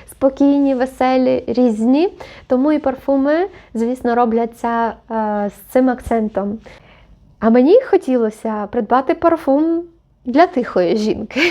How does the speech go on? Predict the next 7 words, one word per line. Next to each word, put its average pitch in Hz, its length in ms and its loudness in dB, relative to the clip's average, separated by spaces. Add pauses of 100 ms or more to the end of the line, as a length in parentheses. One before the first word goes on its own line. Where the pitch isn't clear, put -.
(140)
<laughs> 233 140 0
для 247 140 2
такої 208 320 0
спокійної 247 920 2
жінки, 208 640 -4
так? 285 220 -2 (680)
Ем, 233 520 -2